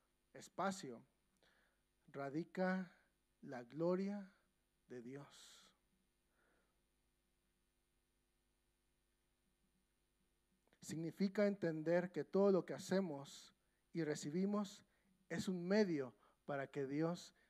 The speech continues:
se lleve toda la gloria, toda la honra, toda la alabanza. Todo lo que recibimos, todo lo que hacemos, todo lo que somos,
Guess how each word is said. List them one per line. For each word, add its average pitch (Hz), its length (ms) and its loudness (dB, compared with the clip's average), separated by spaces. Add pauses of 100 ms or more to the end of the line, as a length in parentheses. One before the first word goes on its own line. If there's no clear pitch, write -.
(100)
se - 220 -12
lleve 139 240 -4
toda 143 260 -6
la 131 140 -10
gloria, 131 420 -14 (2000)
toda 156 200 -4
la 147 140 -8
honra, 139 420 -10 (680)
toda 156 200 -8
la 143 100 -10
alabanza. 131 540 -14 (3250)
Todo 185 200 4
lo 175 140 4
que 151 100 -6
recibimos, 139 880 -6 (560)
todo 180 220 6
lo 170 140 6
que 151 100 -4
hacemos, 151 680 -4 (360)
todo 180 260 4
lo 156 100 2
que 127 140 -10
somos, 170 800 -4